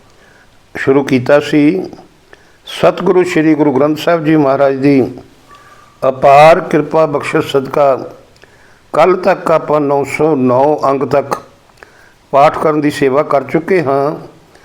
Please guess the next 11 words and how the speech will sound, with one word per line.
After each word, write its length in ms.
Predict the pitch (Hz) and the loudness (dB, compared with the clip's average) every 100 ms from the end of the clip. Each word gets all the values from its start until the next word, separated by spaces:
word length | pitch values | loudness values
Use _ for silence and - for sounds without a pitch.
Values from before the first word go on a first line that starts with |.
| - - _ | -20 -20 _
ਸਤਿਗੁਰ 520 | - 170 170 180 185 | -4 -2 0 0 0
ਦੀਨ 340 | 156 156 170 165 | 2 0 0 2
ਦਿਆਲ 500 | 160 143 156 147 104 - - _ _ _ _ _ - | 4 4 4 0 -4 -16 -20 _ _ _ _ _ -12
ਸ਼੍ਰੀ 280 | - 180 | -2 0
ਗੁਰੂ 220 | 185 190 175 | 0 0 2
ਗ੍ਰੰਥ 280 | 151 165 | 2 0
ਸਾਹਿਬ 260 | 170 190 180 | 0 0 0
ਜੀ 120 | 175 | 0
ਮਹਾਰਾਜ 440 | 170 147 151 151 139 | 2 4 4 2 -2
ਕਿਰਪਾ 360 | 147 123 143 | -6 -2 -4
ਕਰਨ, 560 | 127 127 127 147 127 | -2 -4 0 0 0